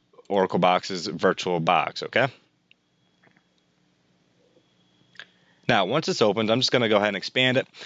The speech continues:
Now, this is pretty much exactly what you're gonna be seeing on your Apple computer. All you gotta do is hit New and just give it a name. I'm just gonna name it Ubuntu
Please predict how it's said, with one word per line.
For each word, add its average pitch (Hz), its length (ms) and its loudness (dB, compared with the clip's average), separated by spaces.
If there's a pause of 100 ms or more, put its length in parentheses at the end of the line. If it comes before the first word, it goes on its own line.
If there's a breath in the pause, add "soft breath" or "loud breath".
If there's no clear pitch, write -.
(200 loud breath)
Now, 120 240 2
this 139 240 -2
is 147 140 -4
pretty 147 220 0
much 135 180 0
exactly 113 420 0
what 107 100 -4
you're 101 100 -2
gonna 101 120 -2
be 95 60 -4
seeing 95 300 0
on 90 180 2
your 90 180 0
Apple 90 320 -2
computer. 90 540 -2 (360 loud breath)
All 123 140 4
you 123 80 -2
gotta 117 180 2
do 107 140 -4
is 98 100 -2
hit 147 240 -2
New 104 300 -4 (420 loud breath)
and 127 220 0
just 156 140 -6
give 185 100 0
it 160 80 -2
a 156 60 2
name. 104 200 2
I'm 95 140 0
just 113 120 -6
gonna 113 180 0
name 101 240 2
it 101 120 -2
Ubuntu 101 1080 0